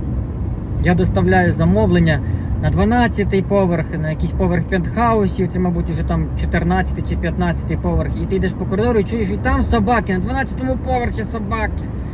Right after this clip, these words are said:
Ви скажете, да, ну, у нас теж собаки, окей, добре, в нас теж собаки, але, ну, в нас такого прям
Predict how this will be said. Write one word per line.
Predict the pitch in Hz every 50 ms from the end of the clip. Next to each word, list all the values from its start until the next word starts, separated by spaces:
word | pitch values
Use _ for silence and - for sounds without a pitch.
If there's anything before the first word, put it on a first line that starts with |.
| - - - - - - - - - - - -
Ви | 185 196
скажете, | - - 226 226 214 202 - 196 185 180
да, | 233 247 233 202
ну, | 180 165 165 - - -
у | 185
нас | 185 190 190 180
теж | - 254 240 208 196 175
собаки, | - 170 151 147 151 139 - - -
окей, | 160 190 185 - - 262 262 240 190 160 147 160
добре, | 208 214 185 151 151 147
в | 151
нас | 185 214 208
теж | - 220 208 185 180 170
собаки, | - 170 156 160 156 139 - - - -
але, | 151 165 175 185 180 170 - - - - - - - - - - - - - - - - - - 151 160 170 180 196 202 - - 143
ну, | 147 170
в | 175
нас | 196 208 196 -
такого | 208 185 - 214 208 175 185 180
прям | 156 185 185 180 170